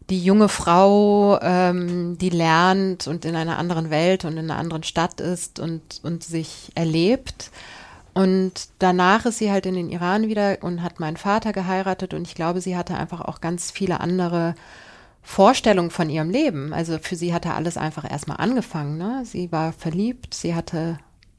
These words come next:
ein kleines Kind und dann war alles plötzlich anders. Also sie mussten dann fliehen.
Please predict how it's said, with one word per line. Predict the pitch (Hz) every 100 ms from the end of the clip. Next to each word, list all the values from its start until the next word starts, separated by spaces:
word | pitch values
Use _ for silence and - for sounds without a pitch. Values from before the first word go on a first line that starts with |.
| _
ein | 165 160 _
kleines | - 160 160 -
Kind | - 262 294 - - -
und | 185 175 185 185 -
dann | 180 175 180 180 175
war | 170 170
alles | 160 170 170 - -
plötzlich | 180 175 147 147
anders. | 185 131 147 - -
Also | - 151 151
sie | 156
mussten | 156 156 -
dann | 160 156
fliehen. | - 202 185